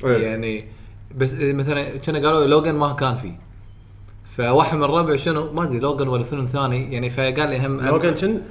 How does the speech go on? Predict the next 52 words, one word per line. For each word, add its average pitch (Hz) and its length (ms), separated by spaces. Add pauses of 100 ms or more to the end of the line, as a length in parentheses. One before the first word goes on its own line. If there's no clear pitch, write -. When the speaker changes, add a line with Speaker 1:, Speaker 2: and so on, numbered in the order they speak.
Speaker 3:
كنا 220 180
ما 226 180
فيه، 147 120
كنا. 104 400
Speaker 2:
إي، 165 60
يعني، 151 260
في، 180 180
في 196 100
واحد 202 220
من 180 80
الأفلام 170 280
مارفل 190 220
ما 185 160
فيه، - 180 (280)
ما 170 160
أتذكر 175 320
أي 123 80
واحد. 101 260 (680)
Speaker 3:
آه، 135 440
Speaker 2:
ف- - 60
Speaker 3:
ديد-، 170 120 (440)
Deadpool 202 720
فيه؟ 226 340 (420)
لا، 165 140
Deadpool 185 400
يقول 247 220
لك - 140
ترى 170 140
ما 214 140
فيه، 156 100
طلعوا 180 360
هو 160 200
شيء 160 180
يقول 165 180
لك 143 120
Speaker 2:
آه. 139 200
Speaker 3:
بالفيلم. 131 460
Speaker 2:
<laughs> - 20
Speaker 3:
يلا 190 180
طلعوا، 147 380 (380)
ماكو 180 260
شيء 175 180
Speaker 2:
زين. 135 160
Speaker 3:
زين. 175 140 (380)
Speaker 2:
لا، 156 120
بس 165 180
القصد 165 260
شنو، 170 180
يعني، 131 200
هذا، 135 260
يعني، 127 160
عشان 131 420